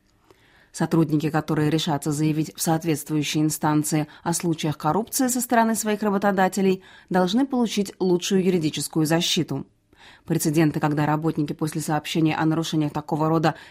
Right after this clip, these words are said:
со стороны своих работодателей впоследствии столкнулись с дедовщиной на рабочем месте, уже имели место в Чешской Республике. Чтобы воспрепятствовать аналогичным ситуациям в дальнейшем, министр финансов Андрей Бабиш и министр по правам человека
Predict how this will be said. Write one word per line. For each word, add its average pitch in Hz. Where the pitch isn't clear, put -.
со 185
стороны 170
своих 151
работодателей 156
впоследствии 160
столкнулись 151
с -
дедовщиной 156
на 147
рабочем 151
месте, 247
уже 240
имели 214
место 208
в 208
Чешской 151
Республике. 160
Чтобы 151
воспрепятствовать 147
аналогичным 156
ситуациям 196
в 233
дальнейшем, 240
министр 285
финансов 185
Андрей 165
Бабиш 160
и 247
министр 202
по 165
правам 160
человека 156